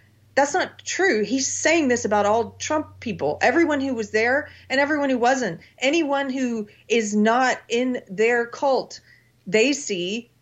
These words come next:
as being fair game for murder, for elimination. And I'm saying this because this is not, I'm not exaggerating. A lot of people on the left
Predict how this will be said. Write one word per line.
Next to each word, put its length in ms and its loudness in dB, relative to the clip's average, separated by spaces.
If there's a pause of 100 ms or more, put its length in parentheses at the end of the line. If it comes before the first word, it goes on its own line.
(160)
as 240 0
being 340 0
fair 360 2
game 500 -2
for 640 -2 (160)
murder, 560 2 (240)
for 180 0
elimination. 720 0 (340)
And 100 2
I'm 120 2
saying 260 0
this 140 -4
because 340 -2
this 180 0
is 140 -8
not, 400 0
I'm 120 -2
not 160 2
exaggerating. 760 -2
A 80 -4
lot 300 0
of 120 -12
people 260 -8
on 60 -6
the 80 -6
left 440 -2